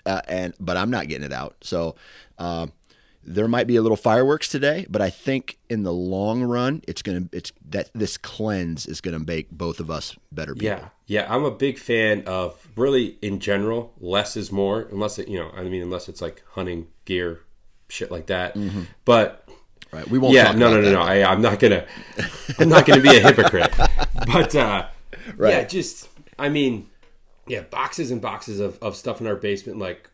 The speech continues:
Speaker 2: from her youth. From, I mean, I've got stuff, you know, too, that I just need to get rid of. But it's like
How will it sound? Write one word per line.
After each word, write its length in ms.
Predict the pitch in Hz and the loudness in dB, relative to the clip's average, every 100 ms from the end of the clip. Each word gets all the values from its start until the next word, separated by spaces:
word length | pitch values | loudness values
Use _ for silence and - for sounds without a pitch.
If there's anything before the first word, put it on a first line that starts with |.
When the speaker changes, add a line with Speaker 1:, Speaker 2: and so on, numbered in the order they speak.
| _ | _
Speaker 2:
from 580 | - - 107 98 90 - _ - | -12 -8 -6 -6 -8 -14 _ -14
her 180 | 117 104 | -10 -8
youth. 580 | 98 113 110 107 - _ _ _ _ | -6 -6 -8 -10 -18 _ _ _ _
From, 220 | - 127 139 | -8 -6 -4
I 80 | |
mean, 180 | 156 147 | -4 -4
I've 160 | 143 151 | -6 -4
got 200 | 135 - | -6 -6
stuff, 340 | 127 107 - _ - | -6 -6 -8 _ -8
you 100 | 113 | -6
know, 120 | 98 | -6
too, 280 | - 123 104 | -6 -6 -4
that 180 | 95 95 | -6 -6
I 100 | 101 | -8
just 200 | 98 98 | -10 -12
need 140 | 110 95 | -12 -14
to 60 | 92 | -12
get 180 | 92 | -12
rid 160 | 90 90 | -10 -10
of. 220 | 87 87 _ _ _ _ _ _ | -10 -12 _ _ _ _ _ _
But 280 | 117 104 - | -8 -8 -10
it's 180 | 104 113 | -14 -14
like 400 | 90 - - | -14 -16 -20